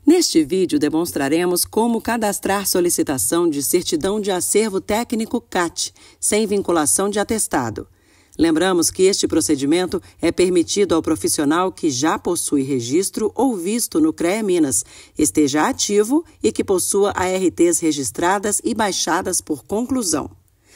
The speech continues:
Para iniciar, selecione a opção Certidões. Em seguida, clique na opção Solicitar certidão. Escolha o tipo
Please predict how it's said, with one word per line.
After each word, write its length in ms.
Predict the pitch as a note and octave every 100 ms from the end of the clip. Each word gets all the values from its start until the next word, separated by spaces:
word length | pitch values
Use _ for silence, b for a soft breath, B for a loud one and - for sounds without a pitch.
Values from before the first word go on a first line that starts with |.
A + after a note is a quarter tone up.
| B B B
Para 240 | F#3+ F3
iniciar, 560 | D#3+ D#3+ E3 A3 G3 G#3+ b b
selecione 580 | A#3 F#3+ D#3+ - F#3
a 60 | F3
opção 400 | D#3 - G3 G3
Certidões. 920 | - G#3+ G3 F3+ E3 D#3+ B2 - - b b b -
Em 100 | E3
seguida, 500 | F3 D3+ G3+ G3+ D#3
clique 320 | D#3 F#3 -
na 120 | F3
opção 440 | E3+ - - G3 -
Solicitar 800 | - - A#3+ A3+ - - - B3+
certidão. 640 | - G#3 - F3+ C#3+ - _ _ b b b -
Escolha 460 | D3 - F#3 F3+
o 40 | D#3
tipo 420 | - A3+ -